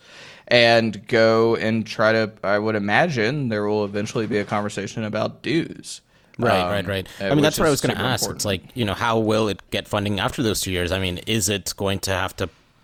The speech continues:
Speaker 2: push players to start, you know, paying money like a union would?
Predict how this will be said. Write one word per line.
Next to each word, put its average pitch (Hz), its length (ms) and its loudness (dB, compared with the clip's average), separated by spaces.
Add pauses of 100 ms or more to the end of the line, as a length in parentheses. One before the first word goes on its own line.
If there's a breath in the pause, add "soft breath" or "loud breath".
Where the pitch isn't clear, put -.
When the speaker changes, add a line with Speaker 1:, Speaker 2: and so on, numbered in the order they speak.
(140)
Speaker 2:
push - 280 0
players 92 420 -2
to 87 180 -4 (160)
start, 85 320 -4 (480)
you 113 80 0
know, 95 100 -2
paying 107 280 0
money 98 260 -2
like 95 160 -2
a 95 40 -4
union 98 400 0
would? 156 140 0